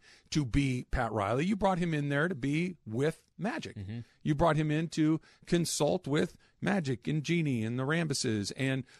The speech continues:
Speaker 1: whoever else might be in the decision-making process. Clutch, LeBron, Phil Jackson, who, whoever it might be, right?
Speaker 2: Mm-hmm.
Speaker 1: That there were, there, there's never been a, "I am running the show." Pat Riley runs the show.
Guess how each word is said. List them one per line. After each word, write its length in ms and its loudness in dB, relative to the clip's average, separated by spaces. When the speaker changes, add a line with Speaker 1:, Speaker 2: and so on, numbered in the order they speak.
Speaker 1:
whoever 360 6
else 240 4
might 180 0
be 120 2
in 80 0
the 80 -2
decision-making 580 -2
process. 380 -4
Clutch, 500 -6
LeBron, 480 0
Phil 140 -4
Jackson, 520 0
who, 200 -2
whoever 380 0
it 60 -2
might 200 -2
be, 240 -6
right? 240 2
Speaker 2:
Mm-hmm. 80 -12
Speaker 1:
That 240 2
there 180 6
were, 200 6
there, 360 2
there's 260 2
never 280 0
been 240 2
a, 160 0
"I 440 4
am 380 2
running 500 0
the 440 0
show." 340 -2
Pat 180 -4
Riley 300 2
runs 200 -2
the 100 -6
show. 320 -2